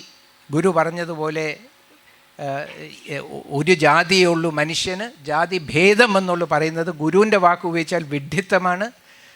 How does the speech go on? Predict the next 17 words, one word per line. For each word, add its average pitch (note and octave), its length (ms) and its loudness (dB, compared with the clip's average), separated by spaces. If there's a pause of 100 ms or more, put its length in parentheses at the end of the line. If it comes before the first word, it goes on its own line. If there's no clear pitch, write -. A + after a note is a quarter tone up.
(220)
തെറ്റാണ്, G3+ 560 2 (260)
അപകടകരമാണ്. G3 920 4 (800)
അപ്പോൾ D#3+ 240 0
നമ്മൾ F3 220 0 (140)
ജാതി, F#3+ 460 4 (340)
ഏഹ്, D#3+ 180 0
ഗു-, D#3+ 200 -6
ഗുരു, E3 160 0 (140)
ഗുരു F3 240 -2
പറഞ്ഞതുപോലെ F3 600 0 (540)
ജാതി F#3+ 460 4 (120)
എന്നുള്ള F3 340 -2 (140)
വിചാരം F3 480 4 (240)
പോണം. E3+ 380 4 (400)
അതാണ് D3 240 -4 (120)
സെക്കൻഡ് D#3+ 380 -2
മെസ്സേജ്. F#3 360 -6